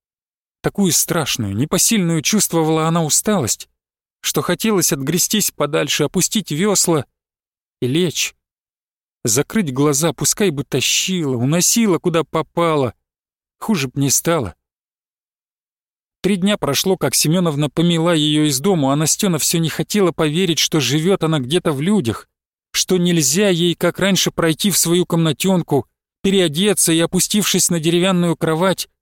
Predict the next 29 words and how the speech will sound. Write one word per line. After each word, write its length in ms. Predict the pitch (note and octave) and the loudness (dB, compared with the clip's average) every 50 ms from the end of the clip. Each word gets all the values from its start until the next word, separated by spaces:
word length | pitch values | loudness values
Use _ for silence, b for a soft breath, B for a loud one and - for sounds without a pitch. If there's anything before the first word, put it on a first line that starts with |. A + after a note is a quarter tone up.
| _ _ _ _ _ _ _ _ | _ _ _ _ _ _ _ _
стыдливо 680 | - - - - - E3 D3 C#3 D#3+ F3+ G#3 G3+ E3+ E3 | -6 -4 -4 0 0 -2 -2 0 -2 0 0 2 0 0
приласкать 640 | - - D#3+ E3 D#3+ D#3+ D3+ - - - F3+ F3 - - | -2 0 0 0 2 2 0 0 0 0 -2 -4 -2 -2
перед 220 | - D3+ D3+ C#3 | -2 -2 -2 0
сном 320 | - - D#3 D#3 D#3 D3 | 0 0 0 0 0 0
живот. 560 | B2 A#2+ C#3 D3+ C#3+ C#3+ C#3+ C3 A2 - - _ _ _ _ _ _ _ _ _ _ _ _ _ _ _ _ _ _ _ _ _ _ _ | -2 -2 -4 -2 -2 -2 -2 -2 -2 -6 -14 _ _ _ _ _ _ _ _ _ _ _ _ _ _ _ _ _ _ _ _ _ _ _
Теперь, 440 | - - B2+ - - F3 D#3+ B2+ - _ _ _ _ _ _ _ - | -8 -8 -6 -2 0 -2 -2 -2 -6 _ _ _ _ _ _ _ -4
когда 300 | - D#3 D3 C#3 E3 D#3+ | -4 -2 0 0 -2 0
прятать 420 | - - F#3 F#3+ - D#3+ - - | 0 0 0 0 0 -4 -6 -4
его 140 | D#3 D#3+ E3 | -2 -2 0
было 200 | D3 E3 E3+ E3 | 0 2 2 2
ни 160 | D3+ D3 D3 | 2 2 0
к 80 | C3 - | 0 -2
чему, 360 | - - C#3 C3+ D3 F3+ F3+ | -4 -2 0 0 0 0 0
когда 320 | - - D3+ D3+ D#3+ E3 | 0 -2 -2 0 0 -2
каждый, 460 | - - F#3 F#3+ G3 F#3 D3+ B2+ C#3+ C#3 | -2 0 -2 0 0 0 0 0 -2 -2
кому 260 | - D3+ D#3 E3+ F#3 | 0 0 0 2 2
не 120 | F3+ E3 | 2 2
лень, 220 | D#3+ F3 G3 E3+ C3 | 2 2 0 0 0
тыкался 520 | - - A3 - - F3+ E3 - - E3 | 0 -2 -2 0 0 0 2 2 0 0
в 80 | C#3 D3 | 0 -2
него 240 | D#3+ E3+ F3+ F#3 | 0 2 0 0
глазами 600 | D#3 C#3+ D#3+ D#3+ C#3 B2+ F#3 G3 F#3+ F3 E3+ E3 | 2 2 0 0 2 0 0 2 2 2 0 0
и 200 | D#3 - - F3+ F#3 | -2 -2 -2 0 0
опивался, 640 | E3 C#3+ - F3+ E3+ D3+ E3+ F#3+ G3 F3+ - - F3 | 0 -2 -2 -2 -2 0 0 0 2 0 0 0 -2
как 200 | - F3+ E3 - | -2 -2 -2 -2
сластью, 800 | - - - D3 D#3 F#3 G3 F#3 E3+ - - - - B2+ A2 F#2 _ _ _ _ _ _ | 0 0 0 0 0 2 2 2 0 -2 -2 -2 -2 -2 -2 -2 _ _ _ _ _ _
его 260 | - B2 C#3 E3 F#3+ F3 | -4 -2 0 2 2 0
открывшейся 640 | C#3+ - - F3 F#3+ - - - D#3+ - - D3 | 0 0 0 -2 0 0 0 -2 0 0 0 -2
тайной, 560 | - - G3+ G#3 G3+ F#3+ F3 E3+ D#3 C#3 - | -2 0 0 2 2 2 2 2 0 0 -4